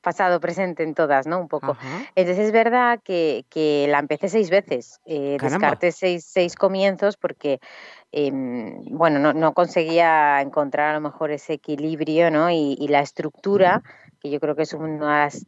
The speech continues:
Speaker 1: de la, de los puntos, ¿no? más diferenciadores de la historia, eh, es, es, bueno, se me complicó. <laughs> Es que a lo mejor luego
Speaker 2: <laughs>
Speaker 1: en la práctica no, no tiene, a lo mejor hay veces que algo, ¿no? más difícil te sale fluido, pero no fue el caso,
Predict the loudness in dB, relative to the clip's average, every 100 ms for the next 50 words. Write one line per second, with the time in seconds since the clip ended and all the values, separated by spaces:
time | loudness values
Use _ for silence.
0 | -4 0 2 0 -2 -8 -10 -10 -8 -2
1 | -2 -2 -2 -2 -4 -4 -6 0 2 2
2 | 2 0 -2 -2 -4 -4 0 0 0 -2
3 | -18 -20 -20 -20 _ _ -2 0 2 2
4 | 0 -6 -12 -14 -16 -20 -14 -12 -12 -14
5 | -20 _ _ _ _ -20 _ -20 _ _
6 | _ 4 4 2 -8 -4 0 0 0 -2
7 | -2 0 0 -2 -4 -2 0 2 2 2
8 | 0 0 0 0 2 2 4 2 0 -8
9 | -10 -4 -2 -2 0 0 0 -4 -2 -2
10 | -2 -4 -6 -4 -2 0 2 0 0 0
11 | 2 2 0 -2 -2 0 2 2 4 6
12 | 4 2 -2 -2 -4 -8 -10 -8 -4 -2
13 | 0 -2 -2 -2 0 0 0 -2 -2 -2
14 | -2 2 0 0 -12 -12